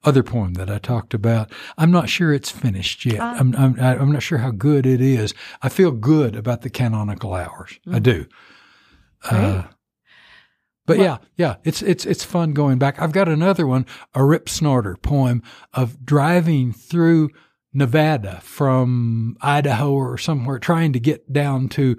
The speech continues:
Speaker 1: Mesquite, Nevada, where
Speaker 2: Uh-huh.
Speaker 1: we live. And the only thing I can find is a jazz station.
Speaker 2: <laughs>
Speaker 1: And so we punctuate that, the weather and the wind and the jazz. And, uh, and I had great fun writing that one.
Speaker 2: Oh,
Speaker 1: Yeah.
Speaker 2: I love it. Well,
Speaker 1: Rollicking jazz.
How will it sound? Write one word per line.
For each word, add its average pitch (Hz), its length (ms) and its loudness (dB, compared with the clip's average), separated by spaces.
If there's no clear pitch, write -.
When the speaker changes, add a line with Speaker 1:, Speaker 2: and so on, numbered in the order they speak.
Speaker 1:
Mesquite, 151 460 0
Nevada, 127 460 0
where - 80 2
Speaker 2:
Uh-huh. 147 160 4
Speaker 1:
we 127 180 4
live. 123 340 4
And 143 160 4
the 131 120 2
only 156 260 0
thing 139 260 -4
I 135 80 -2
can 120 220 -6
find 135 420 -2
is 127 200 0
a 120 80 -2
jazz 127 480 -2
station. 143 680 -4
Speaker 2:
<laughs> 262 200 -8
Speaker 1:
And 143 160 0
so 165 160 2
we 139 180 0
punctuate 156 880 0
that, 160 300 -2
the 151 120 6
weather 147 600 2
and 143 100 0
the 139 80 0
wind 151 540 0
and 143 160 0
the 139 80 0
jazz. 139 720 -2
And, 120 280 -4
uh, 120 200 -2
and 127 200 2
I 143 140 0
had 117 320 -2
great 143 400 2
fun 123 320 0
writing 101 380 -4
that 101 160 -6
one. 87 280 -14
Speaker 2:
Oh, 240 320 2
Speaker 1:
Yeah. 220 100 0
Speaker 2:
I 220 40 -2
love 226 380 -6
it. 208 100 -2
Well, 135 160 4
Speaker 1:
Rollicking 117 480 0
jazz. 113 560 -4